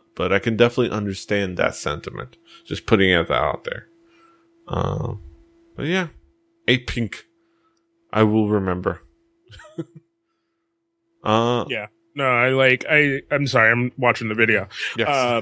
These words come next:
Speaker 2: but no, I
Speaker 1: <laughs>
Speaker 2: definitely, I definitely enjoyed it. And, you know, I kinda like A Pink, and I can agree with that, that a lot of A Pink songs are kind of very standard K-pop, you know?
Speaker 1: Yeah.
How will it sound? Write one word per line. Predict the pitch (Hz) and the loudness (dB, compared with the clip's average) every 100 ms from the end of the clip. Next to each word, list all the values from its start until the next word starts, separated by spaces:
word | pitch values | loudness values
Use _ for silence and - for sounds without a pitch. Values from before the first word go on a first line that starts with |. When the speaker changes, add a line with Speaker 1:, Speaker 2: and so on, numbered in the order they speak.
| 143 | 0
Speaker 2:
but | 143 | 0
no, | 135 | 0
I | 123 131 | 0 2
Speaker 1:
<laughs> | |
Speaker 2:
definitely, | 143 139 143 107 120 120 117 110 107 - | 0 0 -4 -2 0 2 2 0 -2 2
I | 120 | 4
definitely | 120 110 107 101 104 101 87 | 4 0 -2 0 0 0 0
enjoyed | 107 104 110 | 0 0 2
it. | 113 | 2
And, | 110 | 2
you | 123 | 2
know, | 123 113 | 2 4
I | 110 110 | 2 2
kinda | 170 190 | 2 2
like | 147 117 113 | 2 2 0
A | 104 | 0
Pink, | - 110 - | 0 -2 -2
and | 170 156 147 143 131 - - - - - _ _ _ _ _ _ _ _ | 0 2 2 0 -4 -14 -18 -18 -18 -20 _ _ _ _ _ _ _ _
I | - | 0
can | - | 2
agree | 294 127 135 113 113 123 113 | 2 0 -6 -8 -2 0 2
with | 110 107 _ - _ - | 0 -2 _ -20 _ -4
that, | 92 95 - 135 | -4 -4 -8 -6
that | 120 110 110 | 0 0 2
a | 117 | 2
lot | 127 127 131 | 2 4 2
of | - | 0
A | 131 127 | 0 0
Pink | 135 127 123 | 2 0 0
songs | - 135 120 110 107 | -2 0 2 0 0
are | 110 | 0
kind | - 117 117 | 0 0 2
of | 107 | 0
very | 110 104 104 101 95 - _ | 2 2 4 4 2 -2 _
standard | - - 127 117 117 101 | -6 -2 0 2 2 0
K-pop, | - 110 95 120 131 - _ _ | 0 0 2 0 0 -4 _ _
you | - 131 | 0 2
know? | 120 | 2
Speaker 1:
Yeah. | 117 | 2